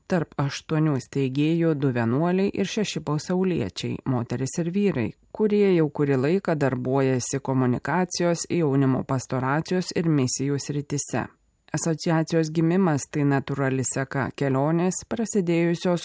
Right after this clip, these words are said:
du tūkstančiai dvidešimtaisiais, kai startavo skaitmeninis leidinys Terra Missione – Žemė ir misija.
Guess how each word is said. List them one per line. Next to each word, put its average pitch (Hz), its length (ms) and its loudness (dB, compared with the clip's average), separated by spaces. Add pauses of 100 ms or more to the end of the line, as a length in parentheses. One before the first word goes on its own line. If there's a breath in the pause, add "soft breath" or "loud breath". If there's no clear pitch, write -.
du 175 160 0
tūkstančiai 165 640 -2
dvidešimtaisiais, 160 1080 0 (100)
kai 233 180 -2
startavo 156 640 0
skaitmeninis 143 800 2
leidinys 139 680 0
Terra 151 360 0
Missione – 151 840 0 (140)
Žemė 160 500 2
ir 160 180 0
misija. 160 540 -2